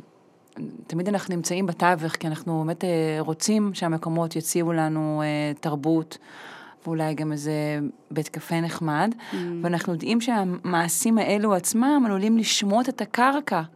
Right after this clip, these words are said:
Speaker 1: אה, מתחת לת-, לתרבות עצמה, בשלב כזה או אחר, מסיבות כלכליות.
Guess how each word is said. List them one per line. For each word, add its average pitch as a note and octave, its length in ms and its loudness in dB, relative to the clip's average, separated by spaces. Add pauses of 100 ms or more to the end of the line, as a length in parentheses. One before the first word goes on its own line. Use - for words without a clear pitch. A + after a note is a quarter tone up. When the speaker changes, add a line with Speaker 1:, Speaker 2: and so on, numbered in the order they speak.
(280)
Speaker 1:
אה, E3 40 0 (380)
מתחת A#3+ 520 -2
לת-, G3+ 140 0 (120)
לתרבות F3+ 520 -4
עצמה, A#3+ 300 0 (320)
בשלב E3+ 280 0
כזה E3+ 360 -2
או E3 40 2
אחר, E3 220 -2
מסיבות E3+ 340 -2
כלכליות. G3 680 0